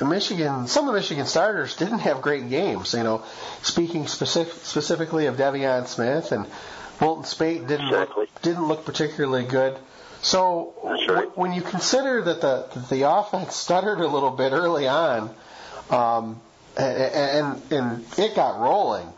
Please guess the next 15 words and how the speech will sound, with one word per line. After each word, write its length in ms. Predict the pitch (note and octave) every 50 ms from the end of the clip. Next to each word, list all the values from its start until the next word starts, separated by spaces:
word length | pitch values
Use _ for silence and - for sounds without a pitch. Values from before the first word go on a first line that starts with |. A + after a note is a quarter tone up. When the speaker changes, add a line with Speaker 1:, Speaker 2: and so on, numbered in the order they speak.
| - - - - -
Speaker 1:
I 80 | A#2 B2
mean, 380 | B2+ B2+ B2+ B2+ B2 A2+ A2+ A2+ - - - - - - - -
you 100 | - D3+
know, 180 | D3+ C#3+ C3+ C3
you 200 | C#3 D3+ E3 E3
wondered 440 | D#3+ E3+ F3+ F#3+ F#3+ G3 F#3 F3 E3+
if 180 | E3 E3 -
the 100 | - C#3
rain 480 | C3 B2 B2+ C3 C#3+ D3+ D#3+ E3 D#3+ D3+
was 160 | C#3 C3+ B2+
going 380 | B2+ - C3 C3 C3 C3 C3 B2+
to 560 | - - C#3 B2+ B2 A#2+ A#2 A2+ A2 A2+ A2+
slow 560 | - - - - - C#3 C3+ C#3 C#3 C#3+ D3 C#3+
things 440 | - - C#3 C3 B2+ B2 A2+ A2+
down. 580 | A#2 B2+ B2 B2 C#3 D3 C3 A2+ A2+ A#2+ D3+ -